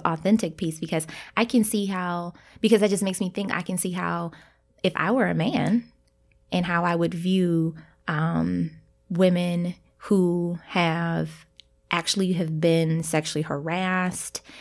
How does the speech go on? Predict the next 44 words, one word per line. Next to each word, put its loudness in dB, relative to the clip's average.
and 0
have -2
been, 2
in, -2
you 0
know, -4
impacted 2
negatively, -2
um, -2
from -2
the 0
Me -2
Too 2
movement, 2
et -8
cetera, 0
and 0
then 0
go -2
to -2
work 0
one 0
day -2
and 0
there's -2
a -2
female -4
coworker 0
of -6
his -2
that's -2
just -6
like, -4
"Uh-uh, 0
Me 2
Too 6
movement." 4
And -2
I 0
know -2
he's 0
probably -4
like, -6
"Really? 0